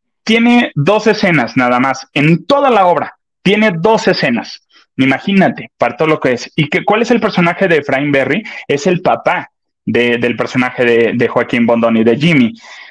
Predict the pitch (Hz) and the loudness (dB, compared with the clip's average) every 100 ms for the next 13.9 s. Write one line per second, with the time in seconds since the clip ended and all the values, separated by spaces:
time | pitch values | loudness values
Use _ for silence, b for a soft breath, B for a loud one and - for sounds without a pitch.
0 | B - 147 160 - - 143 165 147 160 | B -2 -2 -2 -6 -4 -2 0 0 0
1 | 160 - 123 151 165 135 123 147 143 - | -2 0 -2 0 -2 -2 0 0 0 0
2 | 139 135 139 123 117 - 170 175 202 B | 0 0 0 0 0 0 0 0 -2 B
3 | B B B B _ _ _ _ 175 233 | B B B B _ _ _ _ -4 0
4 | 320 302 - 151 165 170 110 - - - | 2 0 0 -4 -2 -2 -4 -8 -12 -6
5 | 123 127 123 123 123 120 120 - 131 131 | -2 2 2 2 0 0 -2 -2 -4 -4
6 | 127 135 139 196 - 123 - 151 135 - | -2 -2 0 0 0 -2 0 0 0 0
7 | 127 123 - 131 123 160 190 185 131 135 | 0 0 0 -4 -2 0 0 0 -2 -4
8 | 214 _ b b b b _ - 123 120 | -6 _ b b b b _ -4 0 0
9 | 123 - 151 165 170 160 - _ _ _ | 0 0 0 2 0 0 -6 _ _ _
10 | _ - - 123 120 131 151 170 156 156 | _ -10 0 2 2 2 0 0 0 0
11 | 156 123 - 135 139 131 120 123 285 B | 0 0 -2 -2 0 0 2 2 0 B
12 | B B B _ 139 190 202 285 262 190 | B B B _ 0 0 2 -2 0 0
13 | - 156 147 131 - - 147 127 117 | 2 2 2 0 -2 0 0 0 -4